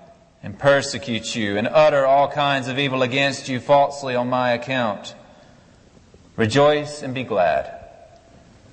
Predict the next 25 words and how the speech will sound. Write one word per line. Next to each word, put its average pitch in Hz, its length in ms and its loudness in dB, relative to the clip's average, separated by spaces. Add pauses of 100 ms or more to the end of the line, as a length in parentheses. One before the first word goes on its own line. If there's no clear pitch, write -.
(180)
for 120 160 2
your 127 280 6
reward 117 680 0
is 101 160 -6
great 110 400 0
in 107 140 -6
heaven. 85 500 0 (1000)
For 117 160 2
in 120 80 2
the 113 80 2
same 131 400 2
way 120 240 4
they 113 140 -2
persecuted 117 640 -4
the 113 60 -2
prophets 90 760 -2 (840)
who 95 80 -10
were 92 200 2
before 78 400 -6
you. 76 140 -12 (1700)
The 110 100 0
word 123 300 6
of 107 80 -6
the 113 80 -6
Lord. 78 360 -6